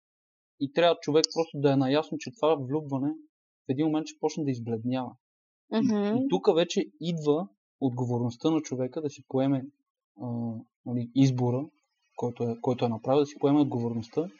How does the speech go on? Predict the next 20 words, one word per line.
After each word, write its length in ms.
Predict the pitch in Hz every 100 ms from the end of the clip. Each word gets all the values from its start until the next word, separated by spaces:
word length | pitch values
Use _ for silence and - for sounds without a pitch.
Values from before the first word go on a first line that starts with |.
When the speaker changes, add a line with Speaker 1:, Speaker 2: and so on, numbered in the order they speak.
| _ _ -
Speaker 1:
и 380 | 151 165 165 165 _ _ -
да 240 | 131 143
действа, 360 | 135 185 196 143
да, 320 | 120 117 120 - _ _ _ _ -
да 260 | 101 135 120
прави 260 | 135 170
нещо. 320 | 139 120 -
Нали, 420 | 143 143 151 160 160 - -
много 260 | 156 156 147
хора 380 | 147 143 139 -
там, 200 | - 127 - - _ -
а, 240 | 120 123 117
такива 360 | - 123 120 117 120
автори 400 | 127 127 - 127 123
на 200 | 110 110 127 _ _ _ _ -
бестселери 640 | 123 139 139 127 139 151
казват, 260 | 147 151 151
че 140 | -
любовта 460 | 139 127 120 - 139
е 480 | 147 151 156 156